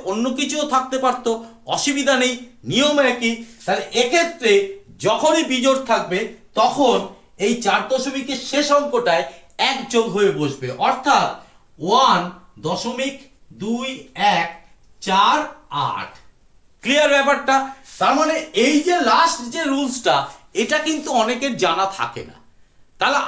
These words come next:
আশা করি আজকে জেনে গেলে, এরপরে এই আসন্ন মান নিয়ে আর কোনো সমস্যা তোমাদের হবে না। সাথে এটাও আশা করছি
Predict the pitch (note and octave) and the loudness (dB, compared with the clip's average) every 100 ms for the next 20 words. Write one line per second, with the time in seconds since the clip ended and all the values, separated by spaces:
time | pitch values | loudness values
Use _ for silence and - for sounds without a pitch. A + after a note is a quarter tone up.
0 | - C#4 C#4+ D4+ D4+ C#4 - - C#4 A#3+ | -2 0 0 0 -4 -2 -4 -4 -6 0
1 | A3+ C4 C4+ C4+ C#4 C#4+ - - G3 A3+ | 2 4 4 4 4 2 -8 -4 2 2
2 | A3+ C4 C#4 C4+ C#4 F3+ - A#3+ A#3+ C4 | 4 4 4 2 0 0 -2 -4 -2 0
3 | B3+ B3+ C4 G3+ G#3 E3+ G#3 G3+ A#3 B3+ | 0 -2 0 -2 -2 0 0 0 0 0
4 | - F#3+ G3 - G#3+ G#3+ A3 C4 - A2+ | 0 -4 -4 -4 -4 -4 -2 -2 -4 -6
5 | G2+ - - _ _ - - - A#3 F4 | -10 -14 -20 _ _ -16 -6 0 0 0
6 | D4+ G3+ A#3 D4+ D#4 D4 D#4+ D#4+ D4+ - | 0 0 2 4 4 4 2 0 0 -2
7 | - | -4